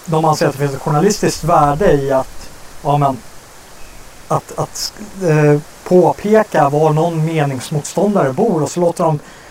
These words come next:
sina gatuligister göra resten för att försöka tysta debatten och stå oemotsagda.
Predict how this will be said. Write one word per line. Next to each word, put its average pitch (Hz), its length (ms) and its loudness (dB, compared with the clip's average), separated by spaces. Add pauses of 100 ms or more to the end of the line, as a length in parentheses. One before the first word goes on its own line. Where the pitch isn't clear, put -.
(140)
sina 151 380 2
gatuligister 143 1600 0 (140)
göra 147 300 2
resten 156 380 0
för 135 140 0
att 127 60 -4
försöka 139 440 -2 (440)
tysta 131 640 2
debatten 139 560 -2
och 131 320 -2 (260)
stå 143 580 0
oemotsagda. 151 880 -2